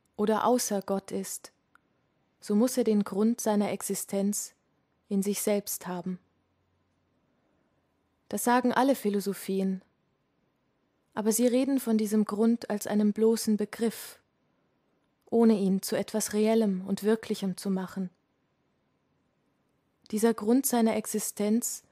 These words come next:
den Gott in sich hat, ist nicht Gott absolut betrachtet, das heißt, sofern er existiert. Denn er ist ja nur der Grund seiner Existenz, er ist die Natur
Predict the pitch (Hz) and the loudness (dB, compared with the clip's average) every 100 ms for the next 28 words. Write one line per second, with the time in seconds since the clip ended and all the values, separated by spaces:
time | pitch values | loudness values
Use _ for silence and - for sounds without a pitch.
0 | _ _ _ 208 202 214 214 - 226 220 | _ _ _ 0 0 2 -2 -2 2 2
1 | 208 220 - 233 233 - _ _ _ _ | 2 -2 -2 -4 -6 -10 _ _ _ _
2 | _ _ _ _ 240 - 262 - - 269 | _ _ _ _ -4 0 0 0 0 -2
3 | 269 233 233 233 247 269 - - - 190 | 0 -4 0 -2 0 -4 -6 -8 -8 -8
4 | - 190 - - _ _ _ _ _ _ | -8 -12 -12 -20 _ _ _ _ _ _
5 | _ _ _ - 196 - 190 180 - - | _ _ _ -10 -8 -4 -4 -4 -12 -20
6 | _ - 196 202 202 196 190 - 190 - | _ -10 -6 -2 0 0 -4 -8 -8 -6
7 | 220 208 - - _ _ _ _ _ _ | -4 -4 -6 -20 _ _ _ _ _ _
8 | _ _ _ _ _ _ _ _ _ _ | _ _ _ _ _ _ _ _ _ _
9 | _ _ _ _ _ _ - 220 233 233 | _ _ _ _ _ _ 0 2 2 2
10 | 247 233 240 233 226 220 269 262 196 180 | 2 4 4 2 0 2 2 2 -4 -4
11 | 185 180 - 190 - 185 180 - - _ | -6 -8 -10 -10 -8 -6 -6 -8 -14 _
12 | _ - 208 226 226 - - - 214 214 | _ 0 2 2 0 -2 -10 -2 0 -2
13 | - 254 226 185 | -4 -2 0 -2